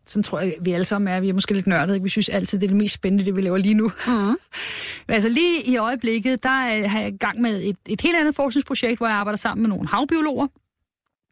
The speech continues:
Speaker 1: Øh, det er en gruppe omkring Mads Peter Hardy Jørgensen, som måler, øh, en hel masse forskellige ting, øh, øh, på hvaler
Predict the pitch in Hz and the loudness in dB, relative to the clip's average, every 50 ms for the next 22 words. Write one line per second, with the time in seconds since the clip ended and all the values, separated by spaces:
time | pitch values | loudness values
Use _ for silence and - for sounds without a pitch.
0 | _ - - - 214 214 202 196 196 190 185 175 170 165 156 - 226 214 202 - | _ -12 -2 0 2 4 4 4 2 2 2 2 0 -2 -2 0 0 0 0 0
1 | 190 202 190 180 175 165 165 175 175 - - 208 202 - 202 196 180 - - 196 | 0 -2 -2 -2 -4 -4 -4 -4 -4 -2 -2 -2 0 0 0 -2 -2 -2 -2 -2
2 | 185 165 170 175 - _ _ - 180 185 180 - - 196 180 175 180 180 185 175 | -2 -2 -6 -8 -10 _ _ -4 -4 -4 -2 -2 -2 -2 0 0 0 0 2 2
3 | 175 175 196 202 - - - - 226 - - 208 190 185 175 - - - 196 196 | 2 2 2 2 -2 -2 0 0 0 0 0 -2 -2 0 -2 -2 0 2 4 4
4 | 202 214 - 180 220 214 214 202 - - _ - - _ _ _ _ - 208 196 | 4 2 2 0 0 0 0 -2 -4 -8 _ -20 -20 _ _ _ _ -4 -2 -2
5 | 180 170 170 156 196 170 196 226 208 180 170 - - 190 - - 196 196 196 180 | 0 0 -2 0 2 2 2 2 2 -2 -2 -2 -4 -2 0 0 0 0 0 -2
6 | - - 220 208 - - - 208 202 185 180 180 175 170 170 165 165 165 - - | 0 0 0 -2 -2 -2 0 0 2 2 2 2 0 0 0 0 -2 -4 -2 -2
7 | 180 170 165 165 165 160 156 156 156 156 _ - - 196 180 160 151 - - 165 | -2 -2 0 -2 -2 -2 -2 -4 -6 -8 _ 0 2 2 2 2 -2 -2 -2 0
8 | 180 190 196 180 196 214 214 202 - - | 0 0 0 0 0 0 0 0 -2 -8